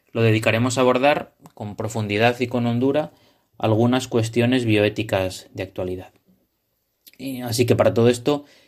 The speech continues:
intervendrán ponentes como los doctores Alfonso Cruz, que es jefe de servicio de geriatría del Hospital Ramón y Cajal,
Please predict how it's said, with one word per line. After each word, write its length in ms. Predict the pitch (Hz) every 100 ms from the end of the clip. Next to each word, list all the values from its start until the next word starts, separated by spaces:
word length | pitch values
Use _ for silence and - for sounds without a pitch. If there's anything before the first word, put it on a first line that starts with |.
| _ _ _
intervendrán 680 | 123 110 107 104 104 113 113
ponentes 500 | 117 117 117 127 123
como 220 | 117 104
los 160 | 104 98
doctores 480 | 104 - 113 113 113
Alfonso 460 | 104 113 104 107
Cruz, 340 | - 139 156 - _ -
que 80 |
es 80 | -
jefe 240 | - 110 104
de 100 | 101
servicio 720 | 104 101 113 113 101 98 - _ _ _ _
de 120 | -
geriatría 720 | 113 107 98 95 123 117 104
del 120 | 98 101
Hospital 360 | - - 104
Ramón 260 | 104 104 104
y 40 |
Cajal, 480 | 101 117 160 170 -